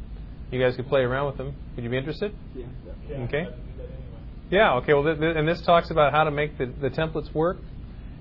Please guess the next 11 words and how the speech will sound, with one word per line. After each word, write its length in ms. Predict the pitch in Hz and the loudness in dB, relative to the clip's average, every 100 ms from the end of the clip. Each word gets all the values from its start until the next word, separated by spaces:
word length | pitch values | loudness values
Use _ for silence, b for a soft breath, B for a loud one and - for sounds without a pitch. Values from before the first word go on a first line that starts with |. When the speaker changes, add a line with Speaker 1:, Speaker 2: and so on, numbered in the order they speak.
| - | -4
Speaker 1:
And, 500 | 135 131 131 131 127 | 2 6 6 4 4
um, 500 | 123 123 120 120 117 - | 6 6 4 2 -2 -2
actually, 280 | 139 - 139 | -4 0 0
when 140 | 127 | 2
we 60 | 123 | 0
bring 200 | 123 131 | 2 2
that 140 | 123 | 4
up 160 | 127 127 | 2 0
to 480 | - 123 120 117 117 - | -2 0 2 0 -2 -2
full 180 | 135 123 | -4 0
size, 520 | 139 127 127 127 | 2 4 2 0